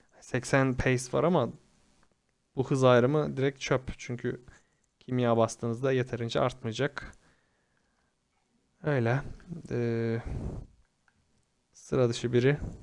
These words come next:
yok galiba. Barnes gelmiş. Rapid ve power shots. Ha, bu da eğlenceli olmuş. Engine basıp oynatabilirsiniz veya aynen engine basılmalı. Dribblingi zayıf biraz. Bitirici de olur. Hızı yeterli diyorsanız.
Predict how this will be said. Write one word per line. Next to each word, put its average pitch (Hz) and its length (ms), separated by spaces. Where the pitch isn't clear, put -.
yok - 200
galiba. 113 440
Barnes 151 360
gelmiş. - 680
Rapid 131 320
ve 151 80
power 143 420
shots. - 400
Ha, 233 240
bu 214 80
da 269 100
eğlenceli 117 420
olmuş. 117 440
Engine 131 420
basıp - 240
oynatabilirsiniz 135 800
veya 113 360
aynen 131 300
engine 123 420
basılmalı. 120 460
Dribblingi 117 360
zayıf 117 340
biraz. - 380
Bitirici 190 420
de 143 40
olur. 123 420
Hızı 123 280
yeterli 117 400
diyorsanız. - 640